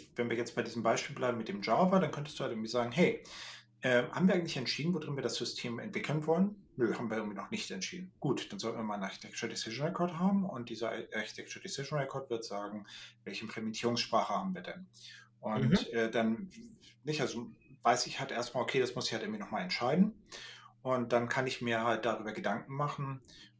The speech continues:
Speaker 1: und, ähm, kann sozusagen eben im Rahmen der Architekturarbeit mir die Frage stellen, welche Architecture Decision Records sind denn irgendwie noch offen
Speaker 2: Mhm,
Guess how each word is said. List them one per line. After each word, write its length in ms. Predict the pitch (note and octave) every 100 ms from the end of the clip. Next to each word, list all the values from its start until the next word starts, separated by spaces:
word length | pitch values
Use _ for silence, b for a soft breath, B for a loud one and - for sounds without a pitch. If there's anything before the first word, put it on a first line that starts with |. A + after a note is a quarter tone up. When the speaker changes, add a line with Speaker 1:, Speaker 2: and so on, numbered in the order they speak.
| _
Speaker 1:
und, 440 | B2 A#2+ A#2 A#2
ähm, 600 | A#2+ A2+ A2 A2 G#2+ G#2+ - - _ _ _ _ _ -
kann 200 | - B2+
sozusagen 480 | A2+ A#2 - A#2 A2
eben 220 | A2 A2
im 120 | A#2 G2+
Rahmen 220 | A2+ A2+
der 100 | A2+
Architekturarbeit 720 | G#2+ - A2+ C3+ B2+ B2 A#2
mir 140 | A#2
die 80 | A2+
Frage 300 | A2 A#2 G#2+
stellen, 200 | - A2
welche 200 | G#2 A2
Architecture 500 | G#2+ - A2 - G#2+
Decision 400 | - - A#2 A#2
Records 280 | G#2+ - -
sind 120 | A2
denn 100 | G#2+
irgendwie 200 | F#2+ F#2+
noch 100 | F#2+
offen 400 | - F3 - D3
Speaker 2:
Mhm, 220 | A#2 A2